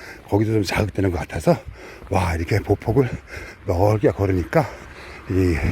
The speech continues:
뭐, 뭐 고관절, 아, 그리고 엉덩이, 그리고 내전근,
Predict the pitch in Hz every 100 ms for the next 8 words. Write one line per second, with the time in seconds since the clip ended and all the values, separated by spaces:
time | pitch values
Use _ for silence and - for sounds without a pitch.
0 | 85 - - - - - 117 101 78 76
1 | - - 104 101 - 110 110 101 104 95
2 | - - - - - 92 85 110 - 113
3 | 107 110 104 82 - - - - - 98
4 | 82 90 110 123 113 107